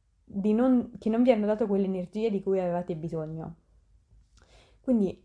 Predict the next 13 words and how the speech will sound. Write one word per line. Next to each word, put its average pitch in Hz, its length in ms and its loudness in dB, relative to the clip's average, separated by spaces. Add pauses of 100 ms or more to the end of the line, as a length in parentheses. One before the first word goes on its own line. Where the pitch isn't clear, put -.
questo 247 300 0
per 196 120 -2
me 196 240 -4
è - 60 -8
un 185 100 -6
conce-, 185 360 -8
un 196 120 -2
concetto 196 460 -8
fondamentale, 190 1040 -6 (100)
saper 233 460 -4
dire 185 200 -4
di 170 120 -6
no, 165 260 -6